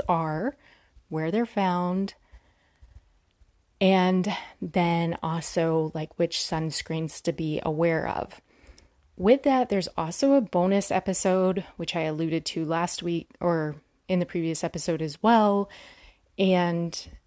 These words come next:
basically, I'm just here at the beginning of this episode to let you know that that series will be up next. So you can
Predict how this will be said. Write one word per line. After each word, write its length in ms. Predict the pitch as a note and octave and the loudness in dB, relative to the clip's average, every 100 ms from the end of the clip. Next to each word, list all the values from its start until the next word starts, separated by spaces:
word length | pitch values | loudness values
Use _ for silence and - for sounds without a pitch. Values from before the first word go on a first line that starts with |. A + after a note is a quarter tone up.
| _ _ _ _ - | _ _ _ _ 0
basically, 1000 | A3 C4+ C#4 B3 - F3+ F3 E3 E3 E3 | 6 8 8 4 2 2 2 2 0 -4
I'm 120 | E3+ D#3+ | -4 -2
just 300 | F3 - - | -2 -2 0
here 420 | A3+ F3 D#3+ D#3+ | 4 4 4 0
at 120 | E3+ | -2
the 60 | D#3 | -2
beginning 300 | D#3+ E3 E3+ | -4 -2 -2
of 100 | F#3 | 0
this 200 | C#4 - | 0 2
episode 580 | G#3+ F#3 E3 D#3+ D#3+ - | 0 0 0 0 0 -4
to 120 | - | -2
let 220 | F3+ E3+ | -2 0
you 120 | G3 | 2
know 580 | G3 F#3 F3+ D#3+ D#3 F3+ - - _ - | 4 4 2 2 0 -4 -10 -20 _ -2
that 200 | E3+ - | 0 2
that 220 | D#3 - | 0 -2
series 500 | - E3+ E3 D#3+ D#3 | -4 -2 0 -2 -4
will 160 | D3+ - | -6 -6
be 180 | C3+ - | -6 -6
up 140 | - | -6
next. 560 | - - - - - - | -6 -6 -8 -12 -14 -14
So 540 | - - F3+ E3+ D#3+ D#3 - - - - | -8 0 2 2 0 -6 -14 -20 -18 -6
you 120 | F#3 | -4
can 500 | - F3+ E3+ E3 D#3+ | -2 -2 0 -2 -4